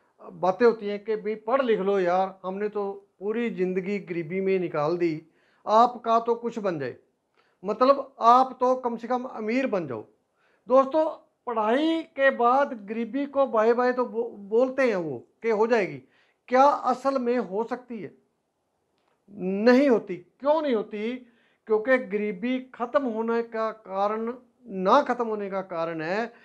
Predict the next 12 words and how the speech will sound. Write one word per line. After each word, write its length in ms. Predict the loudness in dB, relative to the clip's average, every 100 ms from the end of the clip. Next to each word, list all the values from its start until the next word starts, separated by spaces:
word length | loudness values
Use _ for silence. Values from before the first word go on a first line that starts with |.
| _ _ 2
कि 80 |
हम 480 | 2 2 0 -2 -4 -10 _ _ _ _
जो 500 | -10 2 4 4 0 _ _ _ -14
नोशनल 720 | -10 -2 4 4 4 4 4
इनकम 340 | 4 -4 -4 -2
डाटा 300 | -4 -2 -2
है 100 | -2
उसके 300 | -6 -8 -2
आसपास 560 | 4 4 4 4 4
भी 100 | 2
नहीं 120 | -2
रुकते, 300 | -4 -8 -16